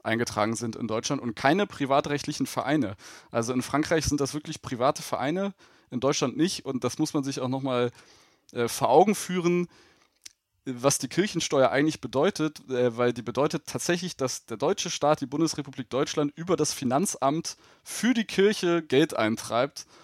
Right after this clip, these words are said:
und das dann quasi an die Kirche weiterleitet, vereinfacht gesagt. Und wenn man sich das so vor Augen führt,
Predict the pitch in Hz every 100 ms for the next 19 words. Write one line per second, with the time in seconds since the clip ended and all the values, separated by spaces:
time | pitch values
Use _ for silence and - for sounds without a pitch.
0 | - - 117 139 - 143 131 131 131 127
1 | 127 - 127 135 135 127 113 117 113 98
2 | 101 107 - 110 107 104 - 113 117 139
3 | - - - - - _ - 135 151 170
4 | 151 160 156 147 - 120 170 196 - 170
5 | -